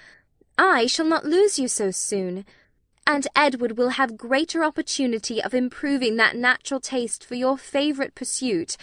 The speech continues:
which must be so indispensably necessary to your future felicity.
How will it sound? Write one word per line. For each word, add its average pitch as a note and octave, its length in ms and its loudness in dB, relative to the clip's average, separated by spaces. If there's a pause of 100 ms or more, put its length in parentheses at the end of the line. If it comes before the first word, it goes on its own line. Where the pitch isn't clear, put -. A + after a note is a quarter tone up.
(260)
which C#4 220 -2
must C#4+ 400 0
be B3+ 100 -2
so D4 300 0
indispensably C4+ 880 0
necessary A#3+ 560 -4
to - 140 -6
your C#4 120 0
future D#4 380 -4
felicity. C#4+ 800 -4